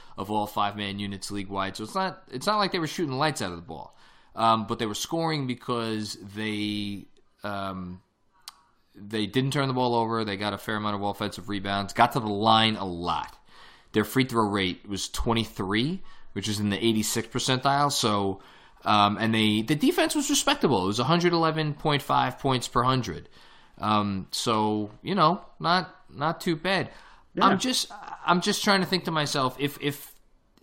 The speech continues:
Speaker 1: if Smith ends up coming off the bench because this thing lingers and, you know, they don't wanna put him out there with the starters, I don't know. I don't think it's that crazy. I could see it working together. You got two guards,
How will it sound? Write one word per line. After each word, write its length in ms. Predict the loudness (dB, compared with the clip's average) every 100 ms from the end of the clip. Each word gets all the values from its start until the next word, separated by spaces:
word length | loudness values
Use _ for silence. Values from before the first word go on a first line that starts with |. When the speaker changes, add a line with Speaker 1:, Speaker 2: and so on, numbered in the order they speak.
| -8
Speaker 1:
if 200 | -6 -4
Smith 360 | -2 -2 -2 -2
ends 180 | -2
up 160 | -2 0
coming 260 | 0 2 2
off 200 | 0 -2
the 80 |
bench 340 | -4 -2 -2 -2
because 400 | -4 0 0 0
this 240 | -4 -4
thing 320 | -2 -2 0
lingers 560 | 0 0 -2 -2 -4 -4
and, 420 | -6 -6 -8 -8
you 80 | -4
know, 180 | -2 -2
they 120 | -2
don't 160 | -4 0
wanna 180 | -2
put 160 | 0 -2
him 80 | -2
out 140 | -4
there 80 | -6
with 120 | -8
the 60 | -8
starters, 600 | -4 -2 -2 -2 -6 -10 -16 -20 -20 -20 -20 -2 4
I 80 |
don't 120 | 6 8
know. 180 | 8
I 60 | 8
don't 140 | 4 0
think 120 | -2
it's 140 | 0
that 160 | 0 0
crazy. 420 | 0 0 2 2
I 100 | 2
could 180 | 0 0
see 160 | 0
it 80 | 0
working 280 | -2 -2 -2
together. 300 | 0 0 0
You 60 | 0
got 180 | -2
two 200 | -2 -2
guards, 640 | 4 6 6 4 -2 -6